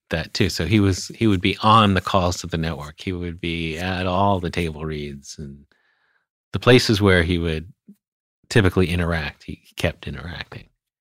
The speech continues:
I was definitely worried how people would view it. But,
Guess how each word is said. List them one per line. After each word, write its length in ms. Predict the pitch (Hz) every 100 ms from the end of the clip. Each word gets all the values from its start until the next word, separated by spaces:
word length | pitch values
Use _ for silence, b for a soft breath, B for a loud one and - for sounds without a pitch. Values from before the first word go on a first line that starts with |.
| _ _ _ _ _ _ -
I 260 | 143 139
was 180 | 131 120 -
definitely 400 | 120 - 98 90
worried 640 | 87 76 101 95 85 82
how 180 | - 78
people 440 | - 76 - 76
would 200 | 69 76 - _ _ _ _ _ -
view 220 | 80 76
it. 180 | 73 - _ _ _ _ _ -
But, 340 | 98 98 -